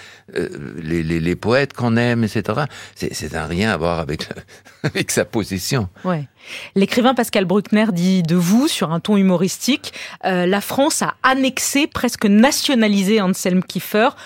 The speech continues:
Speaker 2: comme elle a repris l'Alsace-Lorraine. » Vous êtes d'accord
Speaker 1: Oh,
Speaker 2: avec ça ?
Speaker 1: j'aime ça, j'aime ça. <laughs> J'ai-, j'aime être nationalisé.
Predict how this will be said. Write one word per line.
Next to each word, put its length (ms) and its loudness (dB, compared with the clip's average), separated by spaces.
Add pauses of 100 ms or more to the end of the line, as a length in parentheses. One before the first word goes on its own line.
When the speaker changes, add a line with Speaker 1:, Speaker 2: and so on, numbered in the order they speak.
(140)
Speaker 2:
comme 200 4
elle 120 4
a 60 4
repris 320 0
l'Alsace-Lorraine. » 800 -2 (360)
Vous 100 0
êtes 80 0
d'accord 320 4
Speaker 1:
Oh, 40 4
Speaker 2:
avec 220 0
ça ? 200 0
Speaker 1:
j'aime 140 0
ça, 300 -6
j'aime 260 -4
ça. 180 -6 (200)
<laughs> 180 -4
J'ai-, 160 0
j'aime 340 0
être 260 0
nationalisé. 840 0